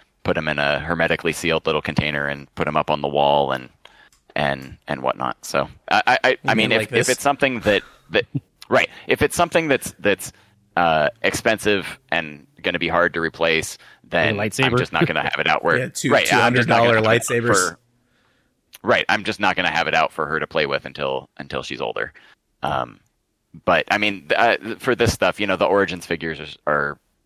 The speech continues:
Speaker 1: like, fifteen or twenty bucks each, and they're actually fairly sturdily built. Um, they do, they do, they're designed to come apart, so, like, you can pull the arms out and swap arms and swap heads and stuff. So, um, which I actually think is a pretty good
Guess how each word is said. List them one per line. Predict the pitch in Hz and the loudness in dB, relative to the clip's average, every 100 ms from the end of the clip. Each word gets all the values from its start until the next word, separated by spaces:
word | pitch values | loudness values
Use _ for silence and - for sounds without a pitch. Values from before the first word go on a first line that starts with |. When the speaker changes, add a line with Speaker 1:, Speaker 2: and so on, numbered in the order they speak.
| _ | _
Speaker 1:
like, | 80 - | -4 -2
fifteen | - 78 78 73 | -6 -8 -8 -8
or | |
twenty | - 73 69 | -8 -8 -2
bucks | 71 - | -4 -4
each, | 67 65 - - - | -8 -6 -10 -14 -4
and | 123 | 2
they're | 160 | 4
actually | 151 - 113 | 4 2 -2
fairly | - 85 80 82 | 0 -2 -2 -6
sturdily | - 80 80 78 76 71 _ _ _ _ - | -4 -4 -2 -4 -6 -10 _ _ _ _ 2
built. | 90 - - - - | 2 2 -2 -18 -4
Um, | 87 92 78 | 0 0 0
they | 110 | 0
do, | 123 127 104 | 2 0 -2
they | - 101 | -2 0
do, | 123 123 120 107 _ _ _ - - _ _ | 2 0 0 -2 _ _ _ -18 -18 _ _
they're | 117 107 | 0 0
designed | 110 95 90 101 107 | 0 2 2 0 -2
to | |
come | - 98 | -2 -2
apart, | - 92 104 - | 0 2 2 -2
so, | 85 | -4
like, | 80 | -4
you | - | -6
can | 85 | -4
pull | 92 82 | 0 0
the | 82 | 0
arms | 80 82 85 | 0 0 0
out | 85 - | 0 0
and | 69 | -4
swap | 78 78 80 | 0 0 2
arms | 78 76 73 | 0 -2 -8
and | 76 | -8
swap | - 76 | -2 0
heads | 78 80 | 0 -4
and | 87 | -8
stuff. | - 98 101 - - _ | -2 0 0 -6 -20 _
So, | - 95 82 80 - | 0 2 2 0 0
um, | 80 78 73 | 0 0 0
which | 110 | 2
I | 117 | 2
actually | 113 117 | 2 -2
think | 98 95 | -4 -6
is | 87 | -8
a | |
pretty | - 85 | -8 -8
good | 76 85 82 - | -4 -2 -2 -4